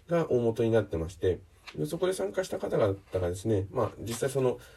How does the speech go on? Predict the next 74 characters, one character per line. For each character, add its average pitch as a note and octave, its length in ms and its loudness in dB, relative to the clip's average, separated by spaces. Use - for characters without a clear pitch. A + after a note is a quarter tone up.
フ D#3+ 120 4
ラ F3 80 10
イ D3 80 8
ヤ G2 120 6
ー - 20 4
の、 - 220 -2
え F2 340 0
ー、 - 20 -8
ブ A2 60 -4
ッ A2 400 -4
ク - 40 -
ラ A#2 120 4
ボ G2 100 2
は D#2+ 180 0
終 A2 200 0
了 G#2 160 2
し - 40 -8
て A2+ 120 -2
し A2+ 80 -4
ま A2 80 2
っ - 40 -2
た A2+ 120 2
ん F#2+ 40 2
で F#2 60 0
す - 100 -10
け F2+ 60 -2
れ E2+ 60 0
ど F#2 100 -2
も、 A2 240 2
そ C#3 140 -2
の D#3 100 10
後、 G#2 160 0
こ F#2+ 260 -4
う、 G2 80 -6
集 A#2+ 120 0
ま A#2+ 120 6
ろ A#2+ 100 6
う G2+ 40 6
よ D#2 120 0
と - 120 -10
い F#2+ 40 -2
う - 20 -6
こ B2+ 100 -8
と E3+ 140 -2
で、 C#3 240 6
え - 120 -6
ー、 E2+ 40 -10
読 G2+ 160 -4
書 A2 100 -4
会 F#2 260 4
兼 A2+ 380 4
飲 G#2 80 2
み G2+ 120 4
会 F#2+ 160 6
を F2+ 80 6
す F#2+ 120 -4
る G#2 120 0
と G2+ 80 -4
い - 20 4
う B2 40 4
の C#3+ 60 6
が - 120 4
こ G2+ 100 -2
の F2 140 0
ブ G2 100 -6
ッ F#2+ 100 -6
ク G2 120 -6
バ F2 80 4
ー - 20 0
で E2+ 80 0
あ E2 60 0
り E2 80 -2
ま F2 100 2
す。 - 180 -8